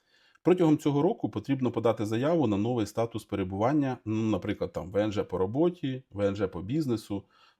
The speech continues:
е, В Н Ж по воз'єднанню сім'ї, ну, або іншу якусь підставу. Але є дуже важлива умова.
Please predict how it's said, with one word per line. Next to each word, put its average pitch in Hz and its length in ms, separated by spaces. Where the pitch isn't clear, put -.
е, 87 340
В 87 100
Н 107 160
Ж 139 100
по 113 120
воз'єднанню 95 460
сім'ї, 131 480
ну, 185 100
або 110 400
іншу 123 280
якусь 90 220
підставу. 71 500
Але 135 540
є 113 220
дуже 117 340
важлива 95 420
умова. 71 440